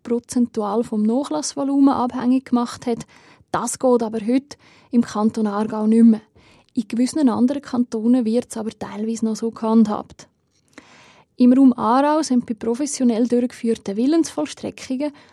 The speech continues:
also zum Beispiel durch eine Anwalts- oder eine Notariatskanzlei oder eine Bank, Ansätze zwischen zweihundertfünfzig und vierhundertfünfzig Franken pro Stunde üblich. Da der Willensvollstrecker alleine über alle Nachlasswerte verfügungsberechtigt ist,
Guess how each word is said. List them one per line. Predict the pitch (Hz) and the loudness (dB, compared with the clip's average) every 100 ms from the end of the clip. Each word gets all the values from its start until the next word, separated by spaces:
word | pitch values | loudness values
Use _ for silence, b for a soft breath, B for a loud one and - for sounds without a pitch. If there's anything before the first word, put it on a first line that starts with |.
| b | b
also | - 220 | -10 -8
zum | - 233 | -4 0
Beispiel | 240 240 - 240 240 | 0 0 -2 -2 -2
durch | 240 214 | -4 -4
eine | 208 | -4
Anwalts- | 208 240 240 - | -4 -2 -4 -6
oder | 226 | -10
eine | 208 | -6
Notariatskanzlei | 214 214 233 240 277 277 - 254 - 247 233 247 B B B - | -6 -6 -6 -2 -2 -2 -2 -2 0 -2 0 -2 B B B -6
oder | 226 226 | -6 -4
eine | 220 214 | -2 -2
Bank, | 202 220 254 - - b b b | -2 2 2 0 -16 b b b
Ansätze | 196 233 262 240 - | -4 -4 -2 -4 -6
zwischen | - 226 - 226 | -8 -8 -6 -8
zweihundertfünfzig | 214 226 220 226 - 294 277 - - - | -4 0 -2 -4 -4 -6 -6 -12 -16 -6
und | 226 214 | -6 -4
vierhundertfünfzig | 247 240 226 214 - 214 - - | 0 2 2 0 -6 -10 -10 -12
Franken | 220 208 220 220 | -8 -6 -6 -8
pro | - 220 | -12 -12
Stunde | - - 214 220 - b b | -12 -6 -2 -2 -2 b b
üblich. | - 202 208 - - _ _ _ _ _ _ b b b b b b b b - | -2 -2 -2 -8 -14 _ _ _ _ _ _ b b b b b b b b 0
Da | 233 247 | 2 4
der | 247 | 2
Willensvollstrecker | 277 311 285 277 247 - 240 - 233 - | 2 2 0 -2 -6 -4 -6 -4 -8 -2
alleine | 220 190 202 285 311 277 | -2 0 -2 -2 -2 -2
über | 233 226 220 | -4 -4 -4
alle | 226 233 | -2 -2
Nachlasswerte | 226 262 269 262 - 226 214 - | 0 -2 -4 -6 -6 -8 -10 -12
verfügungsberechtigt | 233 - 285 277 294 - 285 277 262 - 254 - - | -12 -6 -4 -4 -10 -8 -6 -4 -6 -8 -16 -14 -6
ist, | 269 - | -4 -6